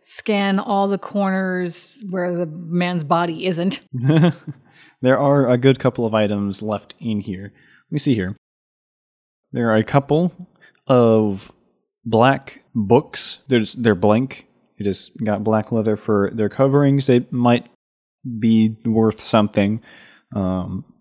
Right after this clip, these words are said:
Speaker 2: you've got a couple of scrolls in here with arcane writing on them. Now, let me see here.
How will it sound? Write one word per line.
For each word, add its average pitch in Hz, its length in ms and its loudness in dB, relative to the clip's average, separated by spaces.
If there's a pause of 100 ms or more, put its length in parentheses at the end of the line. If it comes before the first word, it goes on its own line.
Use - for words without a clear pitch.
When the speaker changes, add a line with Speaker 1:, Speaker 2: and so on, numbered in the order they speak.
(160)
Speaker 2:
you've 113 120 0
got 113 220 4
a 104 40 0
couple 123 380 0
of 104 300 0 (460)
scrolls 110 880 2 (520)
in 101 160 0
here 95 260 0
with 92 380 -4 (100)
arcane 113 500 2
writing 98 540 -2 (100)
on 98 280 -2
them. 92 380 -6 (1040)
Now, 123 140 0
let 113 80 2
me 117 80 2
see 113 160 0
here. 101 240 -2